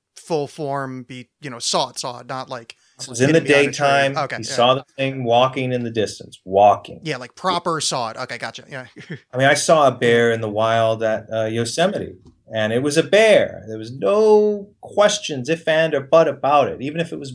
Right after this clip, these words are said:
Speaker 2: walking on its legs. I would say, "That's a bear walking." This is different. When you, you know, I, when someone, especially a hunter who's out there all the time, sees one of these things, it changed his life. So again, I'm, I'm,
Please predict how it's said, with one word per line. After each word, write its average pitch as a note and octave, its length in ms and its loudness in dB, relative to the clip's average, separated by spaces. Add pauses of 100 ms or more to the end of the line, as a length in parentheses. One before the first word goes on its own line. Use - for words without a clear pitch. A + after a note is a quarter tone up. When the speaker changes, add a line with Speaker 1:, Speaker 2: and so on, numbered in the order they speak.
Speaker 2:
walking C#3+ 460 0
on C3 160 -4
its C3 220 -10
legs. A#2 380 0
I G2 100 -6
would G2 140 -6
say, A2 100 -6
"That's C#3 280 2
a - 60 -2
bear C3 380 2
walking." F2+ 520 -8 (500)
This B2 200 -8
is C#3 180 -12
different. E3 440 -2
When G2+ 120 -12
you, A#2 240 -8
you C#3 80 -10
know, A2+ 320 -2
I, G2 80 -10 (1200)
when A#2+ 180 -8
someone, E3+ 460 4
especially D#3 460 0
a A2+ 60 4
hunter C3+ 680 0
who's A2+ 440 -10
out E3+ 200 0
there C#3+ 180 4
all C3 120 4
the A2+ 80 -4
time, G#2 500 -4
sees E3+ 440 -4
one A#2+ 120 0
of F#2+ 60 -4
these F2+ 180 -8
things, A#2 240 -6
it B2 80 -6
changed D3+ 380 -2
his D3 220 2
life. F#2 360 -2
So F#2+ 440 -2 (280)
again, F3 300 2 (300)
I'm, A2+ 260 -2
I'm, A2 340 -6